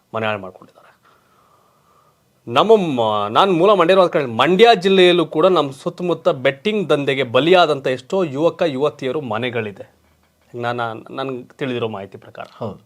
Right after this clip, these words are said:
Speaker 1: ನನ್ನ ಸುತ್ತ ನಡೆದಿರೋ ಘಟನೆಗಳು. ಬೆಟ್ಟಿಂಗ್ ಆ್ಯಪ್‌ಗೆ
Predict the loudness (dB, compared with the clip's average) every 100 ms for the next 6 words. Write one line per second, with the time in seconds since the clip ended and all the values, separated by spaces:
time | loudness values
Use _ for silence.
0 | _ _ -10 -8 -4 -4 -4 -8 -8 -10
1 | -14 -18 -20 _ _ _ _ _ _ _
2 | _ _ _ _ _ _ _ _ _ _
3 | _ _ _ _ _ _ _ _ _ _
4 | -2 -2 2 2 2 2 0 -14 -20